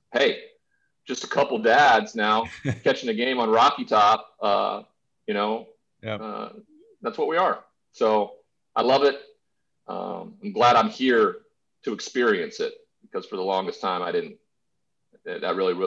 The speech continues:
Speaker 1: I didn't think that was a possibility. So I appreciate you, Coop. I appreciate your whole family. Thanks for letting me be a part of this. This is pretty cool, man.
Speaker 2: As always, Ryan, we always take, and we like to, I like to everybody have a little bite of Cole's soup at the end and just kinda see
Speaker 1: Yeah.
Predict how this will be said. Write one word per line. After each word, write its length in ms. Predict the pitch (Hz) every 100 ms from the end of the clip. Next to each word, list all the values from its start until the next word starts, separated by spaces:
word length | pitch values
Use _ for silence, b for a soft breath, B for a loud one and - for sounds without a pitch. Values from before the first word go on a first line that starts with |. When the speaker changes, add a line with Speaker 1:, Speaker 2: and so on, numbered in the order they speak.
| - -
Speaker 1:
I 100 | 95
didn't 140 | 92 87
think 100 | 87
that 140 | 85
was 100 | 80
a 60 | 73
possibility. 640 | 85 78 - - - -
So 200 | - 80
I 80 | 95
appreciate 420 | - 131 139 120
you, 120 | 123
Coop. 220 | - 135 117
I 60 |
appreciate 340 | 113 123 123 104
your 120 | 120
whole 120 | 110
family. 520 | 131 127 123 123 - _ _ _
Thanks 140 | 156 -
for 100 | 160
letting 160 | 151
me 60 | 156
be 80 | 147
a 100 | 147
part 180 | 160
of 60 | 139
this. 120 | 95
This 140 | 104 -
is 40 |
pretty 200 | - 131
cool, 200 | 156 123
man. 160 | 98 - _ _ _ _
Speaker 2:
As 160 | 156 156
always, 440 | 190 185 165 151
Ryan, 240 | 165 160
we 120 | 160 165
always 220 | 160 151
take, 180 | 170 151
and 220 | 147 147 151
we 80 |
like 160 | 156 156
to, 140 | - -
I 60 |
like 180 | 151 170
to 60 | 170
everybody 380 | 151 151 143 - b -
have 160 | 139
a 20 | 147
little 120 | 143
bite 200 | 143 117
of 100 | -
Cole's 400 | 151 151 151 -
soup 220 | 143 131
at 80 | 107
the 160 | 123
end 160 | 135 127
and 60 | 117
just 200 | - -
kinda 180 | 143
see 300 | 123 - 147
Speaker 1:
Yeah. 140 | 143